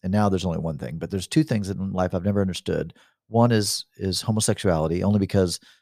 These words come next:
I have a lot of friends that are gay. It's just, I'm not gay. So I can't underst-, I can't wrap my mind around how,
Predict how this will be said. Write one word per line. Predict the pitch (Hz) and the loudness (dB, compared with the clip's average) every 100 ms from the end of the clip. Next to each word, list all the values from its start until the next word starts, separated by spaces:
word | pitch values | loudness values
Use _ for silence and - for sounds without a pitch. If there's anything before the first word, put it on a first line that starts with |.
| _ | _
I | 117 | 2
have | 110 | 6
a | |
lot | 98 | 4
of | 92 | 4
friends | 127 110 | 2 4
that | |
are | 92 | 0
gay. | 87 85 82 82 - | 2 0 0 -2 -6
It's | - | -4
just, | 107 - | -4 -2
I'm | 107 104 | 0 2
not | 95 101 - | 2 0 0
gay. | 95 82 | 0 0
So | - | 2
I | 95 | 0
can't | - - 107 | 0 2 2
underst-, | 95 87 - - _ | 0 -4 -4 -4 _
I | - | -4
can't | 90 - 117 - | -2 2 2 4
wrap | 104 101 | 2 2
my | 98 | 2
mind | 95 107 | 4 4
around | 98 92 85 | 2 0 0
how, | 90 87 | 0 0